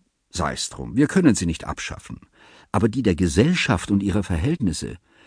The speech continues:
warum schaffen wir sie nicht ab? Ich nehme es hin, und ich habe gar keine andere Wahl, dass mir jemand überlegen ist, weil ihm die Natur gewisse Gaben geschenkt hat, Talent, Kraft, Energie.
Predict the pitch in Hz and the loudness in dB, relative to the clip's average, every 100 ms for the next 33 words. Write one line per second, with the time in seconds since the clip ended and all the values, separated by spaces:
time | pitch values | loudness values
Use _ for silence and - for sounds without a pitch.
0 | _ - 143 175 180 - 170 160 151 131 | _ -2 0 2 0 0 0 2 2 4
1 | 139 135 - - - - _ _ _ _ | 4 2 0 -14 -14 -20 _ _ _ _
2 | _ _ - - - 131 180 175 160 - | _ _ -20 -8 -2 2 4 6 4 4
3 | 160 170 165 - _ _ - 80 71 71 | 4 6 4 0 _ _ -12 -10 -8 -6
4 | 73 69 71 73 57 73 73 73 85 113 | -4 -4 -4 -4 -4 -6 -6 -2 0 2
5 | 107 - - - 107 - 120 110 117 120 | 0 -6 -8 -2 0 2 4 4 4 2
6 | - 95 90 90 143 143 113 117 - - | 2 2 4 6 6 4 2 0 -4 -12
7 | - 101 135 147 127 117 110 95 85 135 | -2 0 2 2 4 4 4 0 -2 0
8 | 131 101 101 101 85 101 123 87 62 - | 2 2 0 0 0 -2 -2 -4 -4 -6
9 | 76 - 71 - - 82 101 85 65 - | -6 -8 -10 -12 -6 -2 0 0 -4 -10
10 | - 90 - - 98 98 123 95 | -4 -4 -4 0 2 4 4 2